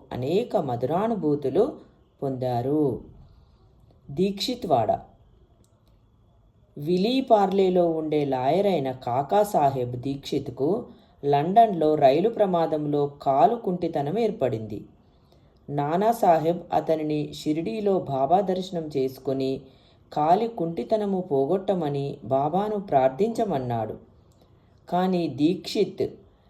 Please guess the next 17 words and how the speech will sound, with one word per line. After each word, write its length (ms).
కాలి 320
కుంటితనము 640
కన్నా 600
తన 120
మనసు 460
కుంటితనము 760
పోగొట్టుకోవడానికి 1700
పంతొమ్మిది 460
వందల 340
తొమ్మిదవ 500
సంవత్సరంలో 760
షిరిడీ 440
వచ్చి 580
బాబా 400
దర్శనంతో 840
తృప్తి 380
పొంది 580